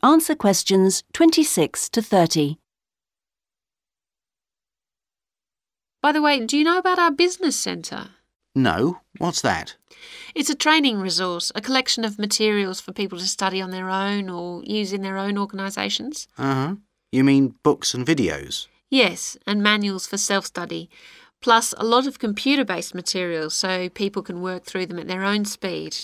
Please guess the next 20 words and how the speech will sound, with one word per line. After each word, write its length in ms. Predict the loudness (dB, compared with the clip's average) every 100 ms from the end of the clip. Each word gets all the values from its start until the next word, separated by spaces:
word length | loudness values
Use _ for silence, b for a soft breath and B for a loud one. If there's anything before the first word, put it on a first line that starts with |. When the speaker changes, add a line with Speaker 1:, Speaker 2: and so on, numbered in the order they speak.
| -10
Speaker 2:
and 200 | -10 -8
repeat 360 | -10 -8 -8 -6
anything 360 | -10 -8 -8
they 180 | -6 -6
aren't 220 | -6 -6
sure 260 | -6 -4 -4
about. 420 | -4 -4 -6 -8 b b b b b b 0
And 340 | 4 4 4 2
you 160 | 0
can 160 | 2 -2
hire 380 | 2 4 6 6
laptops 600 | 4 4 -2 -4 -2 -2
to 200 | -2 0
use 220 | 0 0
in 100 | 0
your 160 | 0 0
own 200 | 0 -2
home 320 | -2 -2 -2
or 80 | -2
workplace, 840 | -2 -4 _ -2 -2 -4 -12